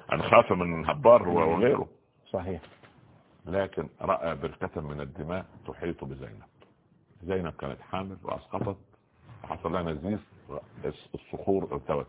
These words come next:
Speaker 1: من
Speaker 2: سلم يا رب.
Speaker 1: فحملوها وعادوها، فمرضها أبو العاص زوجها، جلس جنبها وفضل جنبها لغاية ما يعني تمثلت للشفاء قليلا،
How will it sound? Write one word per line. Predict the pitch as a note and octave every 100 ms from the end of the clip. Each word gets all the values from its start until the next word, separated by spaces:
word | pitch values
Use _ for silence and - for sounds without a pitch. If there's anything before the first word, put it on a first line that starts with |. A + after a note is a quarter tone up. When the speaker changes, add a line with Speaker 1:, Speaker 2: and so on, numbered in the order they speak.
| -
Speaker 1:
من |
Speaker 2:
سلم | - - E2 D#2
يا | D#2
رب. | D#2 E2 - _ _ - - _ _ - - - -
Speaker 1:
فحملوها | E2+ - D2+ D#2 G2 A2+ D3 _ _ _ _ -
وعادوها، | D2+ D2+ D2 F2+ G2 F2+ - -
فمرضها | D#2 D#2+ D#2 G2+ G2 E2+ D#2
أبو | D#2
العاص | D2 C#2 - - - _ -
زوجها، | F#2 D2+ D2 C2 -
جلس | E2 D#2
جنبها | D2+ D2 G2 G2
وفضل | F#2 - E2+ - - - -
جنبها | D2+ F2 F2+
لغاية | D#2+ F#2+ F#2
ما | F2+ F#2+ - _ _ _ _ - -
يعني | F2+ E2+ D#2 D2+ - - A1 A1
تمثلت | - D2+ C#2+ F#2+ F2 -
للشفاء | D#2+ D2 - - - - _ _ - - -
قليلا، | D#2 F#2 G#2+